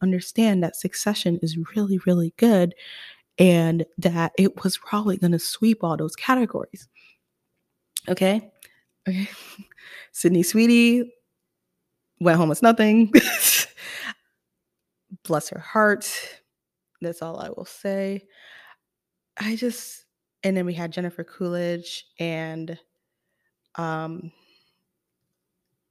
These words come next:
why did I blank? <laughs> But Jennifer Coolidge won, and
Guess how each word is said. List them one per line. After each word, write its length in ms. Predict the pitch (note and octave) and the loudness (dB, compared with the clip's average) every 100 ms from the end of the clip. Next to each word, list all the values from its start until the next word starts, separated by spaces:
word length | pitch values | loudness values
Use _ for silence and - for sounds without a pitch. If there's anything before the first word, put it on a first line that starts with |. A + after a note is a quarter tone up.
| _ _ _ _ _ F#3 F3 | _ _ _ _ _ -20 -8
why 200 | F3 E3+ | -4 -2
did 120 | G3 | -2
I 120 | F3+ | -4
blank? 260 | D#3+ D3+ C#3+ - | -6 -8 -10 2
<laughs> 80 | C4 - - C4 D4+ - - - - C4 G#3 | 2 2 -6 2 2 0 -10 -18 -14 -12 -10
But 640 | G3+ A3 G3 F3+ - - | -6 -4 -4 -6 -10 -12
Jennifer 300 | G#3 A3+ A#3+ | -10 -6 -8
Coolidge 440 | A#3 G#3+ G3 F#3+ G3 | -6 -4 -2 -4 -6
won, 400 | F#3+ F3+ F3+ F3 | -6 -6 -6 -8
and 360 | - E3+ E3 | -10 -10 -10